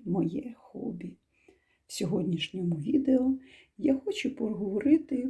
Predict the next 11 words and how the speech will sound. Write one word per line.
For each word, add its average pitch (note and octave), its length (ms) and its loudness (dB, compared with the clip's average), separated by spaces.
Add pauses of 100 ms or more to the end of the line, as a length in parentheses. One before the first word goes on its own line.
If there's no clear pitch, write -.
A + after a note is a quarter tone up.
(100)
про - 120 -6
кореневу C4 640 4
систему - 840 -8 (120)
моїх F3+ 600 -4
чарівних F3 680 -2
бегоній A#3 800 6 (380)
та F#3+ 100 -4
горщиків, - 920 -2 (140)
в D#3+ 80 -8
яких - 720 0
вони F#3+ 540 0